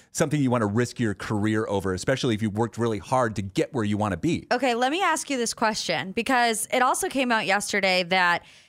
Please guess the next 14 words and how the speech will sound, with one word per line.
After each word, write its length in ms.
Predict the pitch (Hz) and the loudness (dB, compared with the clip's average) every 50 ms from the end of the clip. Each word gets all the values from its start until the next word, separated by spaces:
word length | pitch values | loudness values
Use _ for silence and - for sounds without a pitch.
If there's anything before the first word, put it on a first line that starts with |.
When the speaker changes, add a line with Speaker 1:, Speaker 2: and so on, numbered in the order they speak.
| _ - - | _ -2 0
Speaker 2:
Amy 240 | 262 311 339 339 302 | 0 0 2 0 0
Robach 420 | 269 262 254 247 247 240 233 - | 2 2 2 4 2 2 2 0
and 120 | 226 220 226 | -2 -2 0
her 160 | 220 202 202 | 0 0 0
husband, 420 | 190 208 214 214 196 202 214 196 | 2 0 0 0 -2 -4 -4 -4
Andrew 380 | - - 190 196 202 185 190 180 | -2 -2 -2 -2 -2 -2 -2 -4
Shue, 580 | 180 - - - 202 190 180 165 165 165 160 - - - | -2 -4 -2 0 0 2 2 2 2 0 0 -2 -2 -2
uh, 60 | 196 - _ _ - - | -4 -4 _ _ -4 0
allegedly 1040 | 226 226 233 247 254 254 262 262 262 240 208 240 226 214 196 196 202 185 190 202 214 | 2 2 2 2 2 2 2 2 2 2 0 0 0 0 0 0 0 2 2 0 0
had 340 | 220 226 214 214 208 185 - | 2 2 2 0 0 0 0
been 200 | 220 214 214 208 | 0 0 0 -4
finalizing 880 | - - 247 240 269 294 277 262 240 233 196 185 196 175 190 180 180 | -2 0 0 0 2 0 0 0 2 2 2 2 2 0 -2 -4 -2
their 140 | 180 165 165 | -4 -4 -4
divorce, 580 | 165 156 147 165 170 139 - - 156 - - | -4 -6 -4 -2 -2 -2 -2 -2 -6 -8 -8